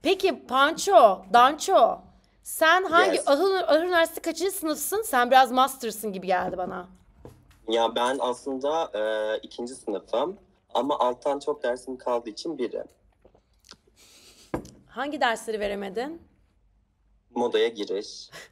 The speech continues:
Speaker 1: <laughs> Giremedin
Speaker 2: Onu
Speaker 1: bir
Speaker 2: veremedim.
Speaker 1: türlü sanırım.
Speaker 2: Evet, bir, bir olmadı sanki bir, bilmiyorum. Ama yani Dilara Fındıkoğlu yani benim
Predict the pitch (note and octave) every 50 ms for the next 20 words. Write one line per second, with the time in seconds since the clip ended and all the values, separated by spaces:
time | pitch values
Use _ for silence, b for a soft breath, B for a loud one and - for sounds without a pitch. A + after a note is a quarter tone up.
0 | B B B B B E3+ C3+ - - - F#3+ G#3+ D4+ E4 E4 D4+ D4+ - C4+ A#3
1 | A3 A3 A3 G#3+ G#3+ G3 F#3 - G3+ F#3 F3 F3 F3 F3 E3+ E3+ - _ _ _
2 | _ _ _ _ _ _ _ _ _ _ - - - - _ _ - A#2+ A#2 -
3 | F#2 F#2 - - - - D3 D#3 C#3 - - - - - - - _ _ - D3+
4 | D#3+ E3+ D#3+ E3 - - - - - - F#3 - - - - - - - - C#3+
5 | D#3 D3+ C#3 A#2 G2+ F#2+ F#2 - - - - - _ _ _ - C#3+ D3 E3 E3
6 | D#3+ D3+ D3 D3+ E3+ E3+ C#3 C3+ C3+ C#3+ C#3+ C#3+ D3 D3 - D3+ D3+ D3 D3 -
7 | - B2 A#2 - - C#3+ D3 C#3+ A#2+ A2+ A#2 C3 C3 B2+ A#2+ A#2 B2+ C#3+ D#3 D#3